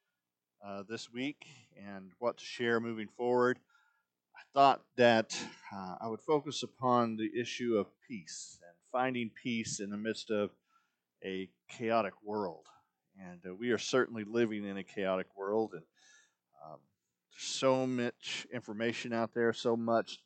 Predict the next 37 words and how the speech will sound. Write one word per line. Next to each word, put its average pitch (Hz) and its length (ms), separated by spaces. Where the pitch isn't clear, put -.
that, 101 300
uh, 87 300
is 92 120
wrong, 135 420
so - 120
much 117 280
that's 98 220
right. 131 340
Uh, 87 340
but 113 340
regardless 123 520
of 98 240
whether 120 300
it's - 180
right 117 180
or 110 140
wrong, 120 360
uh, 85 180
when 101 120
it 87 120
hits - 280
us, 110 300
it 110 180
can 104 440
be 107 160
overwhelming. 104 720
And 98 140
so 127 160
I 123 80
think 135 220
it's 131 100
important 123 520
that 107 140
we 117 320
as 113 260
believers 113 800
develop 107 460